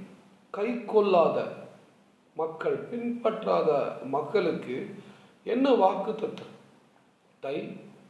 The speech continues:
இயேசு கிறிஸ்துவானவர் தருகிறார் என்பதை நாம் பார்க்க போகிறோம்.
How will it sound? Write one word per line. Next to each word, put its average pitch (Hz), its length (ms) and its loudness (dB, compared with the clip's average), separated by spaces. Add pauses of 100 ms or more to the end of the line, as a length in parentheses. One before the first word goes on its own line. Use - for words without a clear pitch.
இயேசு - 0 -
கிறிஸ்துவானவர் - 960 -6
தருகிறார் 190 500 6
என்பதை 135 380 2 (840)
நாம் 156 440 0 (280)
பார்க்க 156 320 2
போகிறோம். 143 760 -2